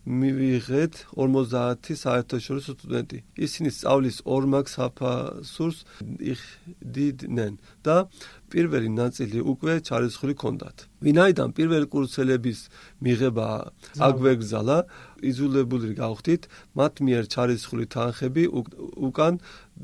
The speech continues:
Speaker 1: დაგვებრუნებინა და მათ ენახათ სხვა უნივერსიტეტის სასწავლებლად.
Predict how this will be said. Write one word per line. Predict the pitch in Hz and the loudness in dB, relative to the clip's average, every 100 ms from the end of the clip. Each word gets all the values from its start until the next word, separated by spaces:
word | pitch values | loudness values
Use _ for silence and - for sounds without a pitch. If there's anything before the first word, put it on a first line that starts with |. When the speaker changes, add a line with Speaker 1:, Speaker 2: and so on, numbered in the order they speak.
| 127 127 | -2 0
Speaker 1:
დაგვებრუნებინა | 131 127 120 120 117 120 117 123 123 113 127 117 110 104 | 0 0 2 2 0 -2 -2 -2 -2 0 0 0 -2 -8
და | - 160 180 - - | -2 2 2 0 -6
მათ | 131 165 160 - - | 0 0 0 -10 -10
ენახათ | - 120 117 - 143 | -2 0 0 -2 -4
სხვა | - 131 | -2 0
უნივერსიტეტის | 127 120 117 113 - 139 - | 0 0 0 -2 -4 -8 -6
სასწავლებლად. | 123 - - 120 113 - - | -8 -6 -8 -6 -8 -12 -14